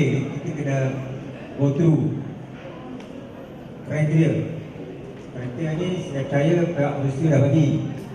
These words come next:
supaya kita faham apa yang kita nak perlu buat, apa nak jadikan guideline ataupun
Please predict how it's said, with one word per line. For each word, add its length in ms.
supaya 320
kita 240
faham 380
apa 240
yang 240
kita 160
nak 120
perlu 280
buat, 320
apa 260
nak 160
jadikan 360
guideline 720
ataupun 280